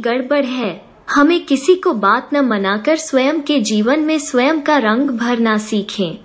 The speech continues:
भगवान महावीर का यह निर्देश रहा है कि अपनी बात अच्छे से रखो, उसके बाद निर्णय सामने वाले पर छोड़ दो।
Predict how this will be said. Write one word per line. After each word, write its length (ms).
भगवान 560
महावीर 560
का 180
यह 300
निर्देश 680
रहा 280
है 220
कि 180
अपनी 320
बात 360
अच्छे 320
से 220
रखो, 400
उसके 260
बाद 340
निर्णय 460
सामने 480
वाले 340
पर 200
छोड़ 440
दो। 260